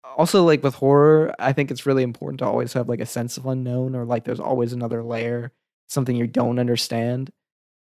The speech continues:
Um, and I think, like, by having all these hidden modes in it, it kind of makes the game feel deeper, or, like, there's, like, there's always, like, like, a secret or something you don't understand about what's happening, uh, or what could happen.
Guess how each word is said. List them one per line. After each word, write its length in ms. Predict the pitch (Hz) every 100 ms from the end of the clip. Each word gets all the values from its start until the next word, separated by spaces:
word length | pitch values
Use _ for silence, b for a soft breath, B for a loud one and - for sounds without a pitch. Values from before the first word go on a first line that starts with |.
| -
Um, 300 | - 117 113
and 100 | 123
I 40 | 120
think, 200 | 139 131
like, 240 | 127 120
by 200 | 120 117
having 340 | 127 120 123
all 160 | - 123
these 220 | 123 113
hidden 280 | 139 131 123
modes 320 | 117 120 123
in 160 | - 127
it, 140 | 131
it 140 | - -
kind 220 | 131 131
of 200 | 113 117
makes 300 | 123 117 -
the 100 | 120
game 280 | 117 117 117
feel 420 | - 120 117 117 _ -
deeper, 500 | 120 - 156 165 -
or, 100 | 123
like, 260 | 120 117 -
there's, 320 | 120 113 -
like, 280 | 110 - _ _ _ _ _ -
there's 140 | 127 -
always, 480 | 127 135 131 117
like, 420 | 120 120 117 - _ _ _ -
like, 120 | 113
a 60 | -
secret 540 | - 135 - 113 -
or 420 | 127 120 113 117 - -
something 400 | - 135 139 127
you 80 | 120
don't 200 | 120 120
understand 540 | 110 110 - 117 113
about 300 | 107 - -
what's 220 | - -
happening, 600 | - - - 113 - - _ _ _ _ _ - -
uh, 40 |
or 180 | - 123
what 240 | 120 -
could 220 | - 139
happen. 520 | 120 - - - 160